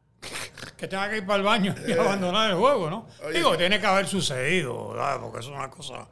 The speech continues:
Speaker 1: Pero yo creo que ya el metabolismo, el sistema de
Speaker 2: Sí,
Speaker 1: ellos
Speaker 2: se prepara.
Speaker 1: se va preparando, ya ellos se
Speaker 2: Oye,
Speaker 1: preparan.
Speaker 2: hermano, y Ángelo hubiese sido un gran dirigente. No estoy diciendo un dirigente,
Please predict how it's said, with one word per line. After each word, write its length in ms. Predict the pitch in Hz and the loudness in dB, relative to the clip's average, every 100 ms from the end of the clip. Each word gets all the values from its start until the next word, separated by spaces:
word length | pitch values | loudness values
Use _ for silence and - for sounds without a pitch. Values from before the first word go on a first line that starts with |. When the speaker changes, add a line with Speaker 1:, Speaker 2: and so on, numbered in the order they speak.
| _ _ _ - | _ _ _ -8
Speaker 1:
Pero 120 | 185 | -4
yo 120 | 175 | -2
creo 180 | 185 214 | -2 -4
que 120 | 214 | -2
ya 500 | 208 208 208 208 202 | -2 0 2 0 -2
el 240 | 156 160 156 | -6 -8 -8
metabolismo, 880 | 151 147 147 151 180 202 196 190 | -10 -8 -8 -6 -4 -4 -4 -6
el 100 | 170 | -6
sistema 480 | - 156 - 175 180 | -10 -12 -10 -8 -6
de 60 | 175 | -4
Speaker 2:
Sí, 60 | |
Speaker 1:
ellos 120 | 185 247 | -2 -2
Speaker 2:
se 60 | |
prepara. 560 | - 202 170 156 - - | 0 -4 -2 -4 -6 -10
Speaker 1:
se 140 | - | -8
va 160 | 139 139 | -4 -4
preparando, 640 | 156 156 160 139 156 220 | -6 -6 -6 -6 -8 -10
ya 140 | 131 117 | -12 -12
ellos 180 | 131 131 | -12 -12
se 60 | |
Speaker 2:
Oye, 100 | 151 160 180 | -8 -4 0
Speaker 1:
preparan. 40 | 175 | -2
Speaker 2:
hermano, 440 | 160 175 170 160 117 | -2 -6 -6 -8 -10
y 1160 | 160 151 147 143 139 131 127 123 120 113 110 104 107 _ _ _ _ _ _ _ - | -6 -4 -4 -6 -8 -10 -10 -10 -10 -12 -14 -18 -20 _ _ _ _ _ _ _ -12
Ángelo 680 | 165 190 190 180 175 - - | -10 -4 -2 0 -2 -4 -12
hubiese 380 | 147 151 170 160 | -16 -12 -8 -8
sido 520 | 156 175 175 - - | -6 -6 -6 -10 -18
un 360 | 147 180 180 131 | -12 -12 -12 -14
gran 480 | 123 151 233 - 185 | -10 -8 -10 -12 -10
dirigente. 720 | 160 147 123 147 131 - - _ _ _ _ _ _ _ _ _ _ | -8 -8 -10 -12 -14 -20 -20 _ _ _ _ _ _ _ _ _ _
No 80 | - | -20
estoy 180 | 151 214 | -14 -6
diciendo 280 | 220 226 220 | -4 -2 -4
un 60 | 196 | -2
dirigente, 600 | 185 156 165 160 120 | -2 -2 -4 -8 -14